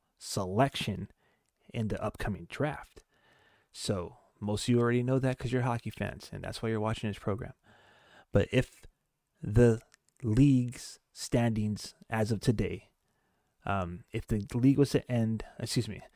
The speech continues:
if the league season was over today, uh, according to the standings, the Sharks will get fourth overall. So right now, the Sharks have eleven, eighteen, and six record.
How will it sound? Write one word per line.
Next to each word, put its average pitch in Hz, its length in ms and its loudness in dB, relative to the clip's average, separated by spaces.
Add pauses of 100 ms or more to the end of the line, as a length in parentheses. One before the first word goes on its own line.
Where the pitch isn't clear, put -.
(120)
if - 120 -8
the 113 120 -4
league 123 580 0
season 117 460 0
was 107 200 -6
over 104 360 -2
today, 101 440 -6 (600)
uh, 95 160 0
according 113 240 0
to 123 60 4
the 127 40 2
standings, 107 400 0
the 98 60 -4
Sharks 107 300 0
will 104 80 -4
get 90 100 -12
fourth 107 400 0
overall. 101 720 -6 (300)
So - 220 2
right 107 220 -2
now, 135 160 4
the 123 80 2
Sharks 120 260 0
have 117 80 0
eleven, 113 400 0
eighteen, 113 320 -4
and 98 100 -8
six - 440 -8
record. - 480 -8